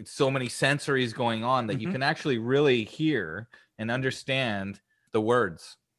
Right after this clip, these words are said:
Speaker 2: Yeah.
Speaker 1: which, uh, which I've never thought, I ne-, I haven't thought of before. And that's quite interesting.
Speaker 2: Yeah. We didn't record it, which was, I think, good because
Speaker 1: Yeah.
Speaker 2: it was, um, but, uh, the right people were there to see it.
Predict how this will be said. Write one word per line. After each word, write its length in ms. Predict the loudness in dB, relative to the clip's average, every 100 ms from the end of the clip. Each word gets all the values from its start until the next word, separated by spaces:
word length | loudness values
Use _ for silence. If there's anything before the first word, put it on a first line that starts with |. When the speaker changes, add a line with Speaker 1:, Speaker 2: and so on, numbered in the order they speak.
| _
Speaker 2:
Yeah. 180 | -2 -2
Speaker 1:
which, 280 | -2 -6 -16 -12
uh, 160 | -10 -10 -14 _ _ _ _
which 400 | -8 -8 -8 -14 -8
I've 200 | -4 -4
never 180 | -2 -4
thought, 260 | 0 0 0
I 60 |
ne-, 140 | -2 0
I 120 | 4
haven't 220 | 4 4
thought 180 | 4 4
of 60 | 4
before. 360 | 0 -2 -4 -2
And 100 | -4
that's 180 | -8
quite 220 | -4 -4 -4
interesting. 440 | -10 -14 -16 -18 _ _ _ _ _ _
Speaker 2:
Yeah. 300 | -4 -2 -4 -8 -20 _ _ _ _ _ -16 -8
We 100 | -6
didn't 220 | -6 -4
record 360 | -6 -2 0
it, 140 | 0 -4
which 180 | -12 -12
was, 360 | -12 -14 -16 -20 _ _ -10
I 80 | -8
think, 220 | -8 -12 _
good 260 | -8 -6 -8 _ _ -20 -20
because 320 | _ -12 -10 -2
Speaker 1:
Yeah. 200 | 0 0
Speaker 2:
it 120 | -4
was, 340 | -8 -10 -8
um, 360 | -4 -4 -6 -12 _ _ _
but, 340 | -4 -4 -10 -8
uh, 220 | -6 -6
the 120 | -4
right 220 | -4 -4
people 320 | -6 -12 -8 -6
were 140 | -4
there 240 | -2 -2
to 80 | -2
see 220 | -10 -16 -16
it. 180 | -18